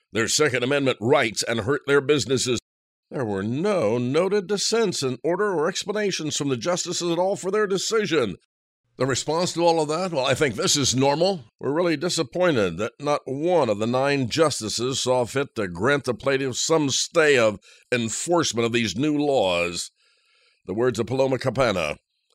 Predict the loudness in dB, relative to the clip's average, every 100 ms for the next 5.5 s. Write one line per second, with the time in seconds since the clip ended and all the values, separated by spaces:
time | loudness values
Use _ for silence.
0 | _ -6 -2 -2 -2 -2 -4 -4 -2 -6
1 | -10 -10 -6 -2 -2 -2 -4 -6 -4 -2
2 | -2 -4 -4 -4 -6 -8 -6 -2 -2 -2
3 | -4 -2 2 2 2 0 0 2 2 4
4 | 4 4 2 0 -2 -4 -4 -2 -2 -2
5 | 0 2 0 0 -4